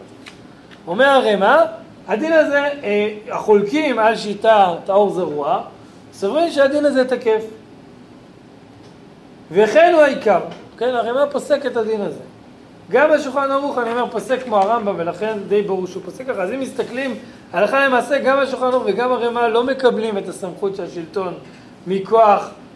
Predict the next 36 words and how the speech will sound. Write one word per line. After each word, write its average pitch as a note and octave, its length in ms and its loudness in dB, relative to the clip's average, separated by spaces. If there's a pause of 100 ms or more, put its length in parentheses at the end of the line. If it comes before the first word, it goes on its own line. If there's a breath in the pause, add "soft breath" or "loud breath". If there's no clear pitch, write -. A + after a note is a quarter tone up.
(200)
אה, E3+ 60 -8
אה, E3 640 -6
הבעלות D#3 800 -2
על F3 100 0
הקרקע, C4 520 2 (440)
אלא A3 220 0
דווקא B3+ 420 0
מכוח A3+ 400 -2
הסכמת G3+ 420 -4
בני F#3+ 120 -6
המדינה, G3 320 -2 (100)
ואז A3+ 200 0 (160)
אין A#3+ 100 -6
הפרדה F#3+ 480 -6
לכאורה F3 480 -2 (540 loud breath)
בין, G3 280 -4
אה, E3 360 -8
מדינת E3 460 -8
ישראל E3+ 580 -8
למדינות D#3 440 -12
אחרות, F3 520 -10
או D#3 380 -10 (360 loud breath)
ודאי, E3+ 380 -4
אני D#3+ 80 -14
אומר, F3 240 -6
אני F#3+ 80 -6
טוען F#3 220 -8
שבכלל E3 280 -8
היה E3 120 -4
צריך E3 120 -12
להגיד E3 180 -12
שההפרדה D#3+ 400 -8
היא E3 180 -4
בין E3 160 -8
ימי E3 160 -10
הביניים, E3 500 -6